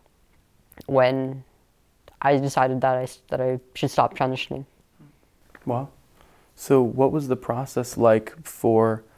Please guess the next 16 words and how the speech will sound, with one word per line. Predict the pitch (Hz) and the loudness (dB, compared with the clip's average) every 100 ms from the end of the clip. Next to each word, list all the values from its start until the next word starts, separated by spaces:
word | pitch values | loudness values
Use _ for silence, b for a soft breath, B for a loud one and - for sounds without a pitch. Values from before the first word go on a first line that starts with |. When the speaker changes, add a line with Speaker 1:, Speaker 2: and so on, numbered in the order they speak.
| b b _ | b b _
Speaker 2:
um, | 110 107 104 | -2 0 -2
first | 104 127 - | -2 -2 2
I | |
wanna | 131 113 | 2 4
ask | 120 117 120 | 2 2 0
about | 113 107 85 - | 2 2 2 -4
the, | - 101 95 | -4 -4 -4
uh, | - | -4
the | 104 | -2
actual | 104 117 - 101 | -2 -4 -6 -8
transitioning | - 113 104 113 - 110 101 | -4 -4 -2 -2 -2 -2 0
and | 101 | -2
then | 98 | -2
the | 98 | -2
detransitioning | 113 110 107 107 113 - 92 98 | -2 -2 -4 -4 -4 -6 -6 -4
afterwards. | 110 - 117 - 120 | -6 -6 -6 -4 -6